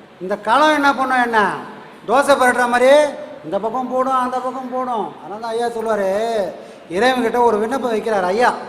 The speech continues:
அது ஐயாவோட விண்ணப்பம். "நான் ஒரு துணி, என்னை வந்து நீ எப்படி ஒன்றா துவைச்சிக்கோ, எப்படி ஒன்றா பிழிஞ்சிக்கோ,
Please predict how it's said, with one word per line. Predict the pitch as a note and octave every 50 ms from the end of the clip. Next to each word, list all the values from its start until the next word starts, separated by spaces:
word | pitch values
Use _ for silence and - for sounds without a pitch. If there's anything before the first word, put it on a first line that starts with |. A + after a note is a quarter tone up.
| - - - - - - -
அது | F3+ G#3+ A#3
ஐயாவோட | A#3+ C4+ D4+ D#4 D#4 D4 C#4
விண்ணப்பம். | C4 B3+ B3+ B3+ G#3 A#3 G#3 F3 C#3+ - - - - - - - - - - - - - - - - - - - - - - -
"நான் | F#3 F#3+ A3+ B3+ C#4+ D4+ D4+
ஒரு | D4+ C#4+ C#4 C#4+ D4 C#4+
துணி, | C#4+ C#4 D4 D#4+ D#4 C4+ G3 - - - - - - - - - - - - - - - - - - - -
என்னை | G3 G3+ A#3+ C4+ C#4 C#4
வந்து | C4+ C4+ C4+ C#4 D4 D4+ D4
நீ | C#4+ C#4 B3+
எப்படி | B3 B3 B3 C4+ C#4 C#4
ஒன்றா | C#4 C#4+ C#4+ D4+ D4+ D4
துவைச்சிக்கோ, | D4 C#4 C#4 C#4 C#4 C4+ C4+ C4+ B3+ B3
எப்படி | B3 G#3 C4+ C#4
ஒன்றா | C#4 C#4 C#4+ D4
பிழிஞ்சிக்கோ, | - C#4 C#4+ C#4 C4 C#4 B3+ B3+ A#3+ G#3 E3+